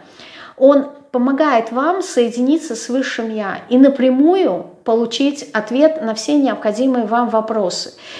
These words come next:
И с такой точки зрения получается, что учитель является неким таким, э, проводником, <laughs> ну, можно сказать, зажигалочником. Вы знаете, как зажигалкой включил, поджёг,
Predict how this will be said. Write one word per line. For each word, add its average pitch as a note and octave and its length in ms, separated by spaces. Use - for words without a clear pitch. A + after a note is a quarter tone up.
И A3+ 80
с - 80
такой F#4+ 400
точки C#4 320
зрения A3+ 400
получается, B3 580
что B3 240
учитель D#4+ 500
является C4+ 600
неким B3+ 360
таким, C4+ 520
э, G#3+ 520
проводником, B3+ 880
<laughs> G#3 280
ну, D4 220
можно D4 380
сказать, C4+ 460
зажигалочником. F#3+ 1300
Вы G3+ 60
знаете, C#4+ 360
как A3 160
зажигалкой G#3+ 680
включил, B3 460
поджёг, D#4+ 360